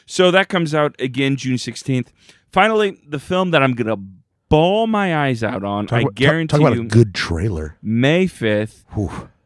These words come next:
Speaker 1: uh, James Gunn's final film right now anyway, in the Marvel Cinematic Universe.
Speaker 2: Bring your tissues.
Speaker 1: Guardians,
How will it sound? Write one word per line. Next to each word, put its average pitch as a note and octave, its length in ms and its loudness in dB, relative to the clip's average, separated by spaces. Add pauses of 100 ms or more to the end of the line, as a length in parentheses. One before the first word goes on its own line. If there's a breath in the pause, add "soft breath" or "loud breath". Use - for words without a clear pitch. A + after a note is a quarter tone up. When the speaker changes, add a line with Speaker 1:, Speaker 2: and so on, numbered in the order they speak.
(140)
Speaker 1:
uh, G#2+ 160 -10
James D3 420 2
Gunn's C3+ 340 -2
final D#3+ 480 -2
film C3 560 -2
right B2 260 0
now A#2+ 280 0
anyway, A2 540 0
in C#3+ 260 -4
the C#3+ 60 -2
Marvel C#3+ 640 -4
Cinematic C3 720 -6
Universe. G#2+ 420 -6
Speaker 2:
Bring G#2 280 0
your A2 120 -2
tissues. E2+ 380 -4
Speaker 1:
Guardians, C3 420 4